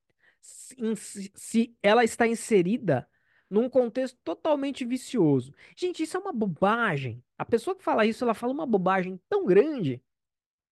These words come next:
né? Até mesmo porque, é, é que eu não vou citar nomes pra não, não correr o risco de processo, mas a gente vê, assim, autores e autoras medíocres, publicados pelas grandes editoras.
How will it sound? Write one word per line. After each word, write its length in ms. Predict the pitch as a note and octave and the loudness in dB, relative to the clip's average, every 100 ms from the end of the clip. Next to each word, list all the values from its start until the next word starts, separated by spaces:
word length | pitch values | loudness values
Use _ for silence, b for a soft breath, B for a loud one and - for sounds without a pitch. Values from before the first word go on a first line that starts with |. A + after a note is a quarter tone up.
| _ _ | _ _
né? 280 | C#3+ F3 - B B | -2 -2 -2 B B
Até 280 | F4 - D4 | -2 2 2
mesmo 240 | E4 E4 | 2 -4
porque, 460 | - G#3 - D#4 D#4 _ _ _ | -2 -4 -2 -6 -6 _ _ _
é, 100 | - - | -20 -10
é 80 | F#3+ | -4
que 180 | A#3+ - | -4 -2
eu 100 | G#3+ | -4
não 140 | C#4 | -2
vou 120 | F#3+ | -2
citar 260 | F3+ - A#3 | -4 -4 -2
nomes 340 | G#3+ A3 C4+ - | 2 2 0 -8
pra 160 | C#4 | -10
não, 140 | C#4 C4+ | -8 -12
não 220 | A#3 A3+ | -8 -2
correr 260 | C4 A3 | 2 2
o 40 | A#3 | 2
risco 260 | A3 - | 0 -4
de 80 | A#3 | -12
processo, 540 | - C4 - D#3+ B2+ - B B - | -6 -6 -4 -4 -4 -8 B B 0
mas 140 | G#3 | 2
a 60 | A#3 | 4
gente 240 | C#4 C#4+ | 2 -2
vê, 120 | C4 | -2
assim, 340 | C4 - A3+ G3 _ _ | -2 -2 -8 -8 _ _
autores 680 | - D#3+ - A#3 C4+ A3+ D#3+ | 0 0 4 6 6 6 4
e 40 | |
autoras 920 | F3 D#3+ - G#3+ A#3 D#3 B2+ - - - _ _ _ _ | 4 4 6 6 6 2 -2 -14 -18 -20 _ _ _ _
medíocres, 1000 | E4 E4 E3 A#3+ D#4 A3+ D#3 A#2 - _ _ _ _ _ _ _ _ _ | -6 -4 -2 2 2 0 -8 -10 -16 _ _ _ _ _ _ _ _ _
publicados 680 | C#4 D4 C#4+ C4 B3+ C#4 - | -4 -2 -2 -2 -2 -4 -6
pelas 320 | E4 D#4 A#3+ | 0 0 0
grandes 400 | A#3 B3+ D4 D#4 | 0 0 -2 -10
editoras. 960 | D#4+ D#4+ - D#4+ D#4+ D4+ B2+ - - | -14 -16 -6 -4 -2 -4 -8 -14 -20